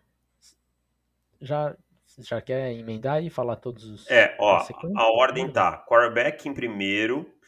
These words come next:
Speaker 2: só que a N F L, ela faz uma divisão ainda muito porca, muito retrógrada, né?
Speaker 1: Ah, é, de outside,
Speaker 2: É.
Speaker 1: linebacker.
Speaker 2: E aí, defensive end, né? E linebacker.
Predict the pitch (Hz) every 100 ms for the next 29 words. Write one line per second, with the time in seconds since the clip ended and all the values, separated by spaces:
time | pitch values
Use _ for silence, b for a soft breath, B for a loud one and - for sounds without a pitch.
0 | b b 135 131 170 156 160 165 156 151
1 | 147 143 139 123 143 139 139 139 143 -
2 | - 107 123 123 117 120 127 127 101 90
3 | 85 80 80 117 123 110 107 - 110 113
4 | 107 - - - 113 113 98 87 82 104
5 | - 101 104 120 120 117 135 156 156 143
6 | 139 175 156 - 131 131 175 180 - _
7 | _ _ _ 95 120 170 _ _ _ 123
8 | 139 139 117 131 147 104 85